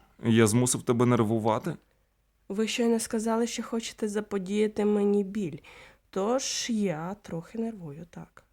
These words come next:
Speaker 1: Випий.
Speaker 2: Дякую. Думаю, я так і зроблю.
Speaker 1: То де ти жила, кажеш? Я маю на увазі, де ти виросла?
Speaker 2: У Лос-Анджелесі. Точніше, в Пасіфік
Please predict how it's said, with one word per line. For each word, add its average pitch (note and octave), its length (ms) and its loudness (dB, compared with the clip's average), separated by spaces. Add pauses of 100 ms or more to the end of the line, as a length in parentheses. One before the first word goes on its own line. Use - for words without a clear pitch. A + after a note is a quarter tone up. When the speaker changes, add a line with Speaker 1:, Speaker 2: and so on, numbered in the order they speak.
(600)
Speaker 1:
Випий. F3+ 640 6 (800)
Speaker 2:
Дякую. A#3+ 460 -4 (760)
Думаю, B3+ 600 4
я G3+ 360 -6 (140)
так - 420 -16
і G#3 40 -8
зроблю. G3 540 -12 (2250)
Speaker 1:
То F3+ 120 6
де G3+ 140 8
ти G#3+ 140 8
жила, F#3 380 6
кажеш? C2 540 -6 (100)
Я C3 460 4
маю C#3 320 6
на C#3 120 6
увазі, B2+ 800 4 (120)
де C3+ 240 6
ти F#3 140 4
виросла? A2 640 0 (500)
Speaker 2:
У B3+ 220 -2
Лос-Анджелесі. E3 1000 -10 (280)
Точніше, A#3+ 640 -4
в A3 80 -14
Пасіфік - 640 -16